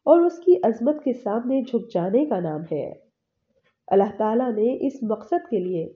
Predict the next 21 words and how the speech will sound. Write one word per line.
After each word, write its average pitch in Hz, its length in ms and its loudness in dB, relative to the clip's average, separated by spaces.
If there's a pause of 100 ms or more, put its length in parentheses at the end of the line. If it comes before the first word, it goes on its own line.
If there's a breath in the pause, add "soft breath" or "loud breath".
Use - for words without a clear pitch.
انسان 214 520 -2
کو 320 320 -4
عقل 254 380 0
دی 151 220 -6
ہے، 127 140 -6 (600 soft breath)
غور 302 260 6
و 359 160 4
فکر 277 260 -2
کی 330 300 -2
صلاحیت 214 560 0
دی 180 200 -6
ہے، 185 140 -6 (420)
دیکھنے 190 400 0
والی 196 300 -2
آنکھیں 240 580 -2
اور 220 280 0
سننے 285 500 -2
والے 202 340 0
کان 226 520 -2
دیے 170 200 -2
ہیں۔ 175 220 -8